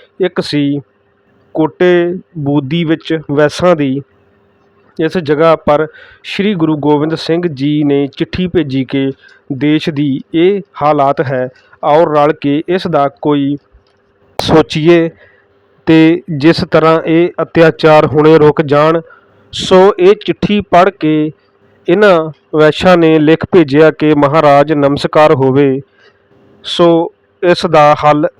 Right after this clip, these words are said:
ਇਹੋ ਹੋ ਸਕਦਾ ਹੈ ਕਿ ਹਕੂਮਤ ਨਾਲ ਮੱਥਾ ਲਾਇਆ ਜਾਏ, ਪਰ ਇਹ ਸਾਡਾ ਕੰਮ ਨਹੀਂ ਹੈ। ਅਸਾਂ ਤਾਂ ਵਪਾਰ ਕਰਨਾ ਹੈ,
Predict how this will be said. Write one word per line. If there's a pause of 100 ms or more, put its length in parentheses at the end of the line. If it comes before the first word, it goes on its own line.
ਇਹੋ
ਹੋ
ਸਕਦਾ
ਹੈ
ਕਿ (640)
ਹਕੂਮਤ
ਨਾਲ (320)
ਮੱਥਾ
ਲਾਇਆ
ਜਾਏ, (580)
ਪਰ
ਇਹ
ਸਾਡਾ
ਕੰਮ
ਨਹੀਂ
ਹੈ। (460)
ਅਸਾਂ
ਤਾਂ
ਵਪਾਰ
ਕਰਨਾ
ਹੈ,